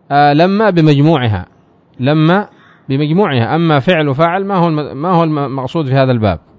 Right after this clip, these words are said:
فعلى هذا فيكون لما في العربية على ثلاثة أقسام كما قال المؤلف، لا زيادة على ذلك، وقد نظمها الس-، السجاعي في سبعة أبيات، تجدونها في حاشية السجاعي، م-، منظومة في سبعة أبيات أقسام لما.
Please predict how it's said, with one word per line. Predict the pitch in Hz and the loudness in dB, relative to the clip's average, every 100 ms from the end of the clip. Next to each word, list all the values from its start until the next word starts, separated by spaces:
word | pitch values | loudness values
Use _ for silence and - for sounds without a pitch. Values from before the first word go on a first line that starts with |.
| _ _ _ _ _ | _ _ _ _ _
فعلى | 117 131 143 | -8 -4 0
هذا | 170 160 | 0 -2
فيكون | 139 143 147 160 135 | -4 -6 -4 -4 0
لما | 156 156 170 190 _ _ _ _ _ - | 0 0 -2 -4 _ _ _ _ _ -6
في | 139 | 0
العربية | 135 147 147 175 | 4 4 2 2
على | 143 143 | 2 2
ثلاثة | 135 160 147 | 2 0 0
أقسام | 127 - 165 | -2 -2 -2
كما | 151 139 135 | 0 0 0
قال | 156 160 | 2 2
المؤلف، | 151 139 135 170 143 | 2 0 0 0 -2
لا | 135 143 | 0 -2
زيادة | 127 147 170 156 | 0 0 0 -2
على | 127 123 117 | -2 0 0
ذلك، | 113 101 92 | 0 0 -4
وقد | 117 127 | -4 -4
نظمها | 131 147 151 139 | -2 0 2 0
الس-، | - 131 | -2 -6
السجاعي | 117 120 - 117 139 147 160 180 _ _ _ _ _ _ _ | -4 -6 -4 -2 2 2 0 -4 _ _ _ _ _ _ _
في | - 135 | -8 -4
سبعة | 170 151 139 139 | -2 0 0 -2
أبيات، | 139 139 120 - - _ | 0 2 0 -4 -16 _
تجدونها | 117 123 143 147 | -10 -6 -4 -2
في | 127 | -2
حاشية | 139 135 139 | -4 -4 -6
السجاعي، | - 127 123 98 95 | -6 -2 0 -2 -4
م-، | 104 117 117 | -8 -8 -8
منظومة | 113 117 120 160 165 | -8 -6 -4 -2 -2
في | 131 | -2
سبعة | - 131 120 | -2 -2 -2
أبيات | 120 117 90 - _ _ _ _ _ _ _ - | 0 -2 -2 -6 _ _ _ _ _ _ _ -18
أقسام | 107 - 127 113 | -8 -2 -2 0
لما. | 101 85 | -4 -6